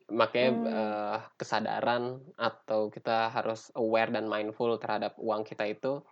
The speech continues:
Speaker 1: penting di wants ini. Karena wants inilah yang kadang kita, ya, ada tiba-tiba pingin beli aja. Kayak ngeliat di Shopee, diskon, beli ah,
Speaker 2: Oh,
Speaker 1: masukin
Speaker 2: iya, iya,
Speaker 1: keranjang,
Speaker 2: bener,
Speaker 1: beli.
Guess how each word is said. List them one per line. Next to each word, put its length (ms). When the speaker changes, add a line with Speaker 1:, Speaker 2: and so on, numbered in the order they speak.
Speaker 1:
penting 560
di 400
wants 400
ini. 480
Karena 240
wants 240
inilah 240
yang 160
kadang 480
kita, 340
ya, 240
ada 240
tiba-tiba 320
pingin 240
beli 160
aja. 240
Kayak 320
ngeliat 160
di 160
Shopee, 640
diskon, 640
beli 240
ah, 240
Speaker 2:
Oh, 80
Speaker 1:
masukin 180
Speaker 2:
iya, 60
iya, 0
Speaker 1:
keranjang, 400
Speaker 2:
bener, 80
Speaker 1:
beli. 200